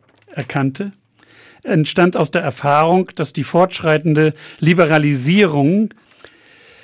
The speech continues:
der Diskriminierung und Verfolgung kein Ende setzten,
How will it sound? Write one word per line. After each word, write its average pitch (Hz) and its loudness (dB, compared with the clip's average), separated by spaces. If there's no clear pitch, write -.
der 147 2
Diskriminierung 151 -2
und 147 -4
Verfolgung 160 -2
kein 170 0
Ende 214 2
setzten, 131 -10